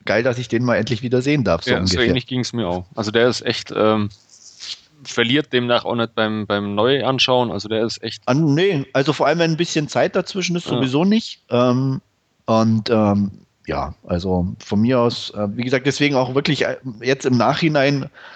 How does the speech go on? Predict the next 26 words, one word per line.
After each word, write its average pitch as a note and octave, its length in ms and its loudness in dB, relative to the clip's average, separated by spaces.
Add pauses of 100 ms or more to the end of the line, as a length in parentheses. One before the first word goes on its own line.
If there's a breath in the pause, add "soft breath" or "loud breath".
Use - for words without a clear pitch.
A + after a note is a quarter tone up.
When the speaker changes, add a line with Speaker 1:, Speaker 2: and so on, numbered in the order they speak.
Speaker 1:
nach A#2+ 160 2
dem B2+ 120 0
zweiten B2+ 340 0
Mal B2+ 160 2
gucken, C3+ 500 -2
ähm, A2+ 320 2 (160)
für A#2+ 120 0
mich B2+ 200 2
eins A#2+ 200 0
der G2+ 120 4
Highlights C3+ 420 2
der A#2+ 100 4
letzten B2 320 0
Jahre A#2+ 280 4
aus A2+ 160 -2
Südkorea. A#2+ 720 2 (1040 loud breath)
Ähm, G2+ 420 2
düster, C#3+ 600 0
tough, - 540 -4 (420)
teilweise A#2+ 400 2
echt C3+ 180 0
brutal A#2+ 540 0 (140)
von - 240 0
Speaker 2:
Ja. C#3 40 4
Speaker 1:
den C3 60 0
Kampfszenen, D3+ 720 2